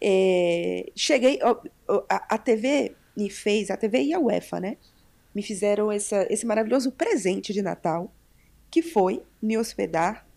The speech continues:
no hotel que fica no estádio. Ele é no estádio. Não é que ele é do lado do estádio, gente. Ele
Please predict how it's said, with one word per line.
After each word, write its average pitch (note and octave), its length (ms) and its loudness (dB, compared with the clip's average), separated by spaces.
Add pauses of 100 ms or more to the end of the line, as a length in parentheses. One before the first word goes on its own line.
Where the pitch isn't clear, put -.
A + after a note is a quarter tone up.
(140)
no F#3 380 -6 (720)
hotel F3 460 2
que - 180 -6
fica G#3 400 -8 (440)
no A#3 500 0 (140)
estádio. - 600 -4 (160)
Ele G3+ 200 2
é G#3 280 2
no A3+ 380 0
estádio. - 340 -4 (200)
Não A#3+ 160 2
é D4+ 60 0
que C4 100 -4
ele A3+ 100 2
é G#3 80 2
do G3 160 2
lado F3 360 0
do D#3+ 100 -6
estádio, - 440 -4
gente. E3+ 320 -4
Ele G3 260 0